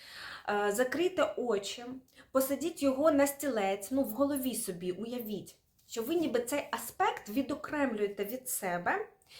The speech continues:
і хочете з ним поговорити. Спочатку дайте йому, будь ласка, висловитись, послухайте його. Хто вміє медитувати, то це в стані медитації.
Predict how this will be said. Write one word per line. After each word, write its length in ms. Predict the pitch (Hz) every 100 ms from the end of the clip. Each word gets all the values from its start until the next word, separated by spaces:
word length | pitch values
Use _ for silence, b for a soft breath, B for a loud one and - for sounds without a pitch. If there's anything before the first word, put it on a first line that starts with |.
| B -
і 160 | 381
хочете 440 | - - 415 330 269
з 60 |
ним 180 | 262 339
поговорити. 920 | - 262 277 254 269 226 175 - - B B B
Спочатку 680 | - 240 247 403 523 - 214
дайте 420 | 262 370 392 269
йому, 320 | 240 247 311
будь 200 | 240 202
ласка, 400 | 233 254 - 220
висловитись, 1040 | 185 214 240 - 185 175 175 147 147 - _ _ _ _ _
послухайте 760 | 262 277 254 277 269 233 220 190
його. 520 | 185 170 165 143 - _ B B B
Хто 220 | - 311
вміє 320 | 330 339 330
медитувати, 640 | 311 - 311 311 359 523 269
то 160 | 320
це 180 | - 403
в 40 |
стані 360 | - 269 294 285
медитації. 800 | 233 202 196 - 156 - -